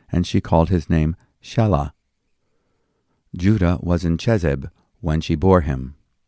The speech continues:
And Judah took a wife for Er his firstborn, and her name was Tamar. But Er, Judah's firstborn, was wicked in the sight of the Lord, and the Lord put him to death. Then Judah said to Onan,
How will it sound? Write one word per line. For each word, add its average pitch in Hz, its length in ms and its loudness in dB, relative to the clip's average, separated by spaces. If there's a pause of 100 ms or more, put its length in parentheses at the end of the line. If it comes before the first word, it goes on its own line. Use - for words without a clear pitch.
(600)
And 92 220 2
Judah 117 300 2
took - 180 -4
a 117 100 0
wife 80 540 0 (380)
for - 340 0
Er 80 400 2
his - 240 -6
firstborn, 71 720 -2 (360)
and 87 200 -2
her 107 180 2
name 76 220 0
was 78 180 -2
Tamar. 85 560 -2 (800)
But - 160 -2
Er, 101 380 2 (340)
Judah's 85 340 0
firstborn, 76 720 -2 (240)
was 82 160 -2
wicked 82 340 0
in 78 120 -2
the 76 100 -2
sight 78 260 -2
of 80 80 -4
the 80 120 0
Lord, 73 380 -2 (300)
and 90 140 -2
the 82 80 0
Lord 82 320 2
put 78 140 -2
him 76 100 -2
to 76 100 -6
death. 78 420 -2 (840)
Then 107 240 4
Judah 82 340 2
said 82 280 0
to - 120 -6
Onan, 78 520 0